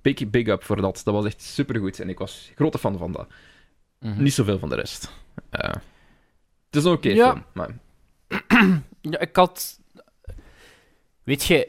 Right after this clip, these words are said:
Speaker 2: ik vind het ook moeilijk om te zeggen of ik dat nu, ik vind het moeilijk om de lift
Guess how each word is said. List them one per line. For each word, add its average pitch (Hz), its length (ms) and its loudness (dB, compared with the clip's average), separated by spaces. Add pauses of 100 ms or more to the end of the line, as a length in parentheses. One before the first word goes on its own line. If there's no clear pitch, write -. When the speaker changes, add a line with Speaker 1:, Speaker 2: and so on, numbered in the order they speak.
(140)
Speaker 2:
ik 147 160 -4
vind 156 160 0
het 156 80 6
ook - 60 -10
moeilijk 160 280 6
om 175 80 4
te 151 120 -2
zeggen 151 240 4
of 127 100 0
ik 139 100 0
dat 131 100 6
nu, 123 380 4 (2750)
ik 131 140 -6
vind 165 140 4
het 175 100 -4
moeilijk 180 440 4
om 151 180 0
de 131 120 4
lift 120 540 0